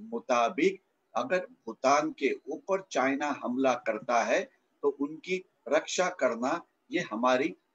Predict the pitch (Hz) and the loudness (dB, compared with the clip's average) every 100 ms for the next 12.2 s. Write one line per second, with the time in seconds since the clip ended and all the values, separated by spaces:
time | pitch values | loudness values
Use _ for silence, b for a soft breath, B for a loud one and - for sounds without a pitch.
0 | - 117 139 135 - 143 180 - _ _ | 0 4 4 2 0 0 0 -2 _ _
1 | - 110 120 123 101 - 110 95 - _ | -2 2 2 0 -4 -2 -2 -2 -8 _
2 | _ - 190 - 143 185 220 - _ - | _ 0 2 2 2 2 -2 -8 _ 0
3 | 135 131 147 180 202 - 156 151 - 110 | 2 4 2 0 -2 0 0 2 2 2
4 | - 131 - 170 190 - _ _ 110 123 | 0 -10 0 2 2 -2 _ _ -4 2
5 | 147 165 180 - _ 139 185 - - 165 | 4 2 -2 -8 _ 0 2 -2 -4 -6
6 | - 113 123 135 208 - _ - 127 139 | -4 -6 -2 0 0 -2 _ -8 -4 -2
7 | 143 196 190 202 - 151 151 - 170 156 | 2 2 2 -4 -4 -2 -2 0 0 0
8 | 165 160 156 175 - _ _ 127 165 208 | -2 0 0 -2 -6 _ _ 2 4 6
9 | 214 196 196 - 127 120 139 143 139 131 | 6 4 4 2 2 4 2 4 2 0
10 | 113 165 196 _ _ - 170 - - 175 | 0 0 -2 _ _ -4 -2 0 2 0
11 | - 135 - 156 147 151 - 165 175 - | -2 -4 -2 0 2 0 -2 -4 -4 -2
12 | 156 165 | -4 -4